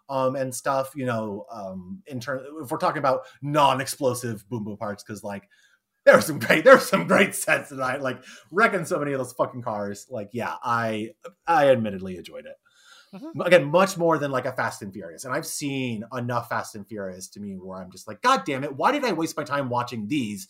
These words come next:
Speaker 1: instead of having gone back and watched Fury Road?" <laughs> You know, when I could
Speaker 2: I
Speaker 1: have
Speaker 2: mean,
Speaker 1: been doing
Speaker 2: 'cause
Speaker 1: that.
Speaker 2: there's only one Fury Road and there's, like, a million Fast and Furious movies.
Speaker 1: Yeah, I know.
Speaker 2: Um, I also just, you know, I,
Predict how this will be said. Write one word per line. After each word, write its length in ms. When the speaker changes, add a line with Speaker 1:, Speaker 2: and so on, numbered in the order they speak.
Speaker 1:
instead 240
of 60
having 240
gone 200
back 180
and 100
watched 260
Fury 240
Road?" 420
<laughs> 60
You 80
know, 160
when 140
I 60
could 160
Speaker 2:
I 20
Speaker 1:
have 80
Speaker 2:
mean, 100
Speaker 1:
been 40
doing 220
Speaker 2:
'cause 100
Speaker 1:
that. 40
Speaker 2:
there's 120
only 160
one 220
Fury 260
Road 260
and 60
there's, 160
like, 180
a 40
million 800
Fast 220
and 80
Furious 280
movies. 300
Speaker 1:
Yeah, 300
I 160
know. 580
Speaker 2:
Um, 640
I 80
also 200
just, 220
you 100
know, 100
I, 120